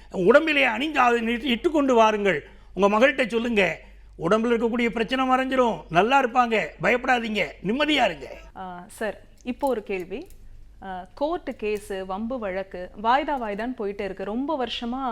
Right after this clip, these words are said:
Speaker 2: கோர்ட்டும் வீட்டுக்கும் நாங்க அலைஞ்சுக்கிட்டே இருக்கோம். இதுக்கு என்னதான் தீர்வு? இதுலேருந்து வந்து வெளியே வர்றதுக்கு நம்ம என்ன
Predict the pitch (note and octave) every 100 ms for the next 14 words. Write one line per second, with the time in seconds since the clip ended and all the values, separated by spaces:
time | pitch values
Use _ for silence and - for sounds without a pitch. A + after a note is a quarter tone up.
0 | G3 F#3 - A3 A#3 B3 G#3+ F#3+ G3 -
1 | F#3+ A#3+ A#3 B3+ C4+ G#3+ G3 G#3 A3+ A#3+
2 | - B3 A#3 G3 - - - - A3 A3+
3 | G#3+ A3+ D4 D4 D4+ A#3 G#3+ G3+ G#3 G#3
4 | A3+ D4+ B3+ A#3 A#3 G#3+ C4 B3+ G3+ G#3
5 | G#3+ A#3+ G#3 F3 F3+